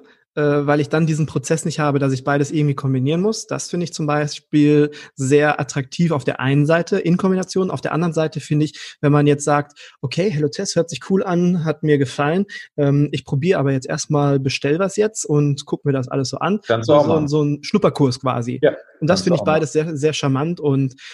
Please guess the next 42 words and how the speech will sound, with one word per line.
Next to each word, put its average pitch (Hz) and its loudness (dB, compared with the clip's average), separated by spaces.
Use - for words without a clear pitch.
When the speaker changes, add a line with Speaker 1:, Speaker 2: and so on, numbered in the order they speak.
Speaker 1:
da 135 0
solltet 160 2
ihr 139 2
auf 127 -6
jeden 143 2
Fall 131 0
mal 127 0
reinschauen. 165 -4
Ich - -8
verlinke 151 2
das 208 -2
in 151 -2
unseren 131 -2
Shownotes, 175 -2
dass 143 -4
man 143 0
direkt 156 0
auf 147 0
Bestell 151 2
was 190 -4
jetzt - -6
kommt 190 -2
und, 143 -2
ähm, 139 0
sich 170 0
informieren 190 2
kann 127 -6
auf 135 -6
Speaker 2:
Ja. - 0
Speaker 1:
eurer 131 2
Homepage. 123 -4
Speaker 2:
Absolut, - -6
das 107 -4
wär, 135 6
das 143 -4
wär 202 4
toll, 165 2
würde 123 -2
uns 147 -4
sehr 160 2
freuen, 98 -4
klar. - -12